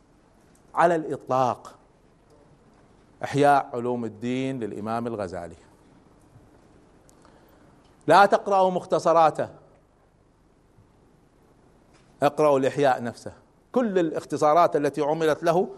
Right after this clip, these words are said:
قتلته. لا تقرأوا الاختصارات لإحياء علوم الدين. نعم، اقرأوه مع التهذيب، مع التخريج، تخريج الأحاديث الضعيفة،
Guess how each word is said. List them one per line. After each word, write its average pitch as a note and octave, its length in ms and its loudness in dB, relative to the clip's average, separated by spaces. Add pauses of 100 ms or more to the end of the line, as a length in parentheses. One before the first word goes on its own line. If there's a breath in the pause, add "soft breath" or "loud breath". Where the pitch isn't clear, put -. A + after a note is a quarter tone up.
(140 loud breath)
قتلته. C3+ 520 -2 (1300)
لا D3+ 160 4
تقرأوا B2+ 420 -2
الاختصارات A2+ 640 -2
لإحياء G2+ 300 -8
علوم F#2+ 240 -10
الدين. F2+ 260 -14 (800 soft breath)
نعم، E3 340 4
اقرأوه G3+ 440 4
مع E3+ 180 0
التهذيب، D3+ 640 -2
مع A#2+ 100 -2
التخريج، B2+ 680 -2
تخريج C3 320 -2
الأحاديث B2 460 0
الضعيفة، B2+ 720 -2